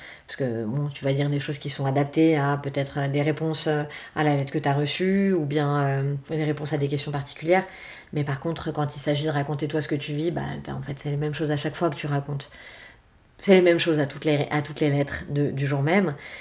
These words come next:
mais aussi au bout d'un moment, c'est la même chose et c'est tout. Parce que t'as pas des choses nouvelles à raconter. Une fois que la personne, tu lui as déjà raconté ton quotidien, tu lui as déjà raconté comment est faite ta cellule, qu'est-ce qu'il y a à l'intérieur, une fois que t'as déjà raconté toutes ces choses-là,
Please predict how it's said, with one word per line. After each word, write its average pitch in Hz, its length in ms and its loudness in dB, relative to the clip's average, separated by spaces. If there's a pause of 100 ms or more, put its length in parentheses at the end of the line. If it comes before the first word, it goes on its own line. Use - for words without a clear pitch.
(160)
mais 160 80 2
aussi 151 240 4
au 190 40 2
bout 170 100 2
d'un 151 100 2
moment, 143 180 2
c'est 175 140 -2
la 139 60 4
même 143 160 2
chose 170 200 0
et 147 60 0
c'est 147 140 -6
tout. 147 280 -8 (460)
Parce 143 140 -4
que - 80 -4
t'as 147 120 2
pas 170 140 6
des 165 140 4
choses 151 180 -2
nouvelles 147 240 0
à 143 80 0
raconter. 139 380 0
Une 147 160 -4
fois 165 120 4
que 160 140 0
la 139 180 4
personne, 147 280 0
tu 185 100 -8
lui 147 80 2
as 143 60 4
déjà 156 240 2
raconté 156 360 -2
ton 147 140 -4
quotidien, 147 480 -2 (640)
tu 165 140 -4
lui 160 60 6
as 151 60 8
déjà 180 220 8
raconté 156 380 2
comment 156 180 2
est 147 60 2
faite 147 180 -2
ta 156 120 0
cellule, 156 360 0
qu'est-ce 147 180 0
qu'il - 140 -2
y - 20 4
a 156 40 2
à 156 40 2
l'intérieur, 151 840 2 (380)
une 165 60 -8
fois 175 140 6
que 175 60 0
t'as 160 60 6
déjà 170 200 6
raconté 185 340 4
toutes 170 160 -6
ces 175 140 2
choses-là, 170 560 2